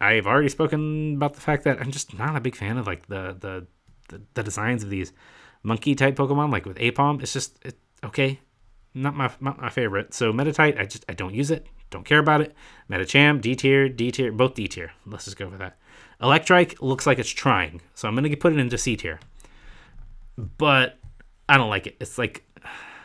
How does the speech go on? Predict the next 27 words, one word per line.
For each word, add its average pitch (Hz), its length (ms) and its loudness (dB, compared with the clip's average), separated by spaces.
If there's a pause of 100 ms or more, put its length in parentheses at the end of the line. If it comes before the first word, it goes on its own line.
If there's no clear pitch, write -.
(160)
it's - 100 -12
like 131 120 0
a, 92 300 2
like - 540 -18
a, 104 220 -14 (1000)
like 117 100 -2
a 90 60 -2
lightning 123 340 2
bolt 120 180 -4
puppy. 170 380 0 (580)
I 120 60 2
don't 104 80 6
know. 85 100 -2
But 120 160 -6
Manectric, 139 560 4
however, 98 340 2
Manectric 247 500 -6
I, 262 220 -4
I'm 247 200 -10
pretty 247 300 -2
okay 185 220 4
with. 123 280 2
It's 123 120 -12
got 190 180 -2
this 165 120 -2
big, 170 440 2
like, 135 400 4